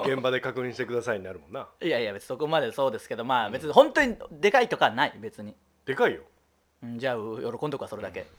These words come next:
Speaker 1: うん。教えて、ウエストランド。
Speaker 2: 教えてじゃねえじゃないか、さっきから。
Speaker 1: ブチラジネ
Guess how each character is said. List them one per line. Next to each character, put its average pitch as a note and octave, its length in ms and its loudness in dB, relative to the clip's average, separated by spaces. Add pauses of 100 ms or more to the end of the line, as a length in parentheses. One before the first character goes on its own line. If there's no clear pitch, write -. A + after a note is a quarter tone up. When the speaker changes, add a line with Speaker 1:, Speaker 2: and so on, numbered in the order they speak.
(1300)
Speaker 1:
う A#2 40 -8
ん。 - 20 -10
教 C3+ 140 0
え B2 60 0
て、 B2 100 -2
ウ A#2 140 0
エ A2+ 40 -2
ス - 80 -12
ト A#2+ 120 0
ラ A2 80 0
ン F#2 100 -10
ド。 D#2 160 -20 (200)
Speaker 2:
教 C4+ 80 -6 (100)
え E4 100 -6
て E4 60 -10
じ F#3 80 -6
ゃ G#2 40 -6
ね G#3 80 -4
え - 20 -2
じ D#4 60 -8
ゃ - 20 -4
な E3 80 -2
い - 20 -8
か、 - 60 -12
さ G2+ 80 -8
っ - 20 -14
き - 120 -14
か F#2 100 -8
ら。 E2 120 -12
Speaker 1:
ブ A2+ 80 -14
チ - 140 -6
ラ D3 140 8
ジ C#3 100 -6
ネ A#2+ 60 -10